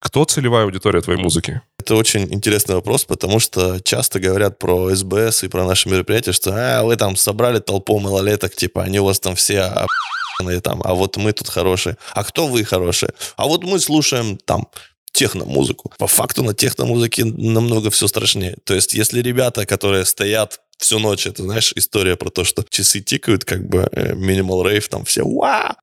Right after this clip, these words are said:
Speaker 2: Щас я объясню. Человек, когда становится старше, взрослей,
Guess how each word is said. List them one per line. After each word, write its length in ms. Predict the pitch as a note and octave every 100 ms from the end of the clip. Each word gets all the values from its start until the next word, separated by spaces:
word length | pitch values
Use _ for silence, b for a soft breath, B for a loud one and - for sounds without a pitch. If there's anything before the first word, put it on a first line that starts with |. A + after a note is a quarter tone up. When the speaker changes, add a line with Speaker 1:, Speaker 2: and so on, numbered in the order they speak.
| -
Speaker 2:
Щас 200 | F#2 -
я 60 |
объясню. 420 | E2+ F2+ - F2 E2 B B B B _ _
Человек, 840 | - - A#2+ D3 E3 C#3 B2+ - - _ _ _ -
когда 440 | F#2 G2+ G#2 A2
становится 640 | G#2+ - G#2+ A2+ G2 - -
старше, 600 | - B2+ A2+ - A2 A2
взрослей, 640 | - G2+ A2+ - A2+ G2+